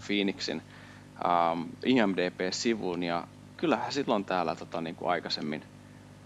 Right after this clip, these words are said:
leffoja. Ihan tota, niinku siis tietysti alkuura on mennyt noissa T V-leffoissa ja sarjoissa ja tämmöisissä, mut sit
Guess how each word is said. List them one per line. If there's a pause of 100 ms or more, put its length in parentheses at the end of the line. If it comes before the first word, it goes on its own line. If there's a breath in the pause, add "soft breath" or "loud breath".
(220)
leffoja. (880)
Ihan
tota,
niinku
siis
tietysti (140)
alkuura
on
mennyt
noissa
T
V-leffoissa
ja
sarjoissa
ja
tämmöisissä,
mut
sit